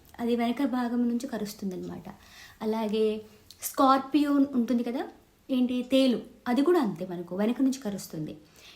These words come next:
ఇలా ఏవైతే వెనక నుంచి కరుస్తాయో, అలా అంటే వెనక కొండి అంటాం మనము, ఆ కొండితోటి ఆ కరిచే ఏవైతే ఉంటాయో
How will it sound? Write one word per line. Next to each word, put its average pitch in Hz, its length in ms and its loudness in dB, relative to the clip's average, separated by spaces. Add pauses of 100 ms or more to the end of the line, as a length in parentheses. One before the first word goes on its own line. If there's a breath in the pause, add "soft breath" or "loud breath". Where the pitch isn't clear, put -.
(120)
ఇలా 311 140 4
ఏవైతే 349 760 2
వెనక 269 280 -2
నుంచి 294 240 0
కరుస్తాయో, 208 840 -4 (840 soft breath)
అలా 226 320 -2 (180)
అంటే 247 280 -4 (460)
వెనక 226 320 -6
కొండి 277 480 8
అంటాం 208 380 4
మనము, 214 380 2 (380 loud breath)
ఆ 233 80 -4
కొండితోటి 285 880 2
ఆ 226 80 -4
కరిచే 262 760 0 (460)
ఏవైతే 220 280 -2
ఉంటాయో 208 460 -2